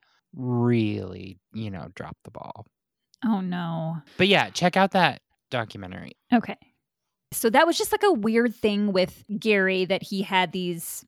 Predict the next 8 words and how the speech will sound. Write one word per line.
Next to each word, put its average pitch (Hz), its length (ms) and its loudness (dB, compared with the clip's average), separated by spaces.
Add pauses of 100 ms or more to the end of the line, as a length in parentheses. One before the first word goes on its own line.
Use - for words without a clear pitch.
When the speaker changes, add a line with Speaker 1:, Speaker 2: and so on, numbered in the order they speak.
Speaker 2:
police 269 360 0
run-ins 170 600 -4 (220)
right 214 280 6
after 185 500 2
Maple 185 260 -4
had 185 120 -4
been 175 120 -4
murdered. - 440 -10